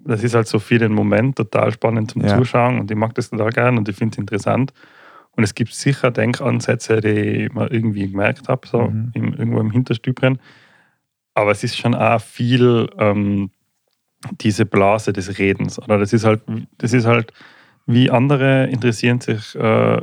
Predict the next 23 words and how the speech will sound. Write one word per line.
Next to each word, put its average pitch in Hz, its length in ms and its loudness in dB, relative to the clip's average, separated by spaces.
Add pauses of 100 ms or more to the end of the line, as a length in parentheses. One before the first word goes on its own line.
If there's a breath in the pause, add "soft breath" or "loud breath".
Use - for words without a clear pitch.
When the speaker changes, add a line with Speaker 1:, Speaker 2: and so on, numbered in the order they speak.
(120)
Speaker 1:
für 117 420 2
Mechanik 120 640 0
und 117 140 0
basteln 117 380 -2
gern 113 200 0
an 113 100 0
ihrem 117 180 0
Auto 120 240 0
um 123 140 0
und 127 120 0
um. 135 300 2 (420 loud breath)
Äh, 117 60 0
andere 120 500 2
machen 117 300 0
Musik 117 480 -2
und 110 180 -4
andere 113 540 0 (240)
halten 113 300 0
halt 110 120 2
gern 110 200 0
Reden. 127 440 0
So. - 120 -2
Speaker 2:
Ja. 113 200 4